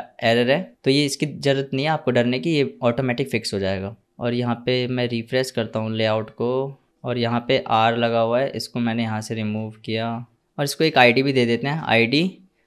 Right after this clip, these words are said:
और आईडी में डालेंगे हम ब्लॉग रिसाइक्लर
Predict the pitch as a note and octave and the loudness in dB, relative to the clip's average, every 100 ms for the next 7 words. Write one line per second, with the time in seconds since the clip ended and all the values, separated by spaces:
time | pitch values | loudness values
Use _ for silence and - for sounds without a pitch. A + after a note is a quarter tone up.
0 | _ A#2 A#2+ A#2 A#2 C3+ C#3 B2+ A#2+ A#2+ | _ 0 2 2 2 2 4 4 4 4
1 | A#2+ C#3 F#3 - - _ A#2+ A#2+ A#2 A#2+ | 0 0 -2 -6 -16 _ -6 -2 6 8
2 | C3+ D#3+ - _ A#2 A#2+ C3 C3+ - A#2+ | 8 4 -2 _ -2 0 0 -2 2 6
3 | A2+ A2+ - A2+ A2 A#2+ C#3+ | 6 4 -2 -2 4 6 6